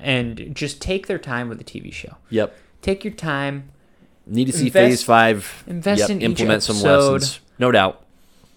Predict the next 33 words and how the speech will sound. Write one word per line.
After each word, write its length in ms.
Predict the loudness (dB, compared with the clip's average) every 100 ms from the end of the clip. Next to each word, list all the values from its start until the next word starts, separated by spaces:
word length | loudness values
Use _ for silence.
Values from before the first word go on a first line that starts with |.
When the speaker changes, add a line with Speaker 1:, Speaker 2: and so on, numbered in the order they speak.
| _
Speaker 2:
No 100 | -4
Speaker 1:
And 60 | -2
Speaker 2:
doubt. 120 | -2
Speaker 1:
just 220 | -4 -6 -6
take 220 | -6 -4
your 80 | -6
time. 280 | -6 -10 -10 _ _ _ -4
Like, 180 | 0
there's, 340 | 2 2 0 -12 -16 -2
some 160 | -2
of 40 | 0
these 140 | -2
shows 320 | 2 2 2 0
have 260 | -6 -4
the 80 | -4
potential 520 | -4 -2 -2 -2 -8
to 340 | -8 -6 -4 -4
be 200 | -6 -2
good. 420 | 0 0 -2 -14 _ _ _ _ _ _ _ _ -8
I'm 240 | -4 0
looking 280 | 2 2 0
at 100 | -4
Secret 360 | -4 -4 -6 -4
Invasion 340 | -2 -2 -4
specifically. 640 | -10 -10 -6 -6 -6 -12 -8
That 180 | -6 -4
has 200 | -4 -6
potential 880 | -10 -16 -16 -14 -8 -8 -6 -8 -10
to 100 | -16
be 160 | -16 -10
actually 360 | -8 -6 -8
really 420 | -6 -4 -4 -6 -8
interesting 600 | -10 -10 -12 -14 -18